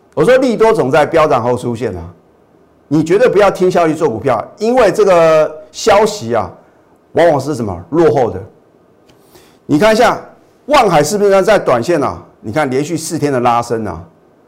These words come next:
到昨天到了一个极致哦。然后呢，市场上一定会讲说万海有多好，有多好啊。投资朋友，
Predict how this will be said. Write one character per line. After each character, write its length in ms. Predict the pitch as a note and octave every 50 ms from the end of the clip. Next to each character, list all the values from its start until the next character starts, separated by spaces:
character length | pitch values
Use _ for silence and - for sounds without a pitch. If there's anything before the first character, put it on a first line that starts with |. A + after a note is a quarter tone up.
| _ _ _
到 200 | - F3+ E3 E3+
昨 260 | E3 E3+ - D3+ D#3
天 220 | D#3+ F#3 F#3 F#3 F#3
到 100 | G3+ F3
了 60 | E3
一 20 |
个 100 | D3+ D#3
极 280 | D3 - - A#2+ A#2 C3+
致 240 | C3 D3+ D3 B2+ A#2+
哦。 180 | A2+ A2 A#2 A#2 - _ _ _ _ _ _ _ _ _ _ _ _ _ _ _ _ _ _ _ _ _ -
然 120 | E3 A#3
后 60 | A#3+
呢， 120 | A#3 A#3 A#3
市 200 | A#3 - D4 A3
场 160 | G#3 E3+ F#3
上 120 | A#3+ A#3
一 40 | G#3
定 160 | G3+ A#3+ B3
会 80 | A#3 A3
讲 180 | - F3 D#3
说 160 | D#3+ G#3+ A3+ A#3+
万 180 | C#4 B3+ A3
海 180 | F3 F3+ F3+ E3
有 180 | D#3+ E3 D#3
多 180 | D#3 G#3 A3+ A#3
好， 140 | G3 D#3+ D3
有 160 | D3 D3+ D3+
多 180 | D3+ G#3 G#3+ G#3+
好 220 | E3+ C#3+ B2 A#2
啊。 260 | A2+ A2 G2+ F#2+ F#2 - - - _ _ _ _ _ _ _ _ _ _ _ _ _ _ _ _ _ _
投 120 | - A#2 A#2
资 80 | C3+
朋 80 | C#3+ C#3
友， 160 | A#2+ G2+ F2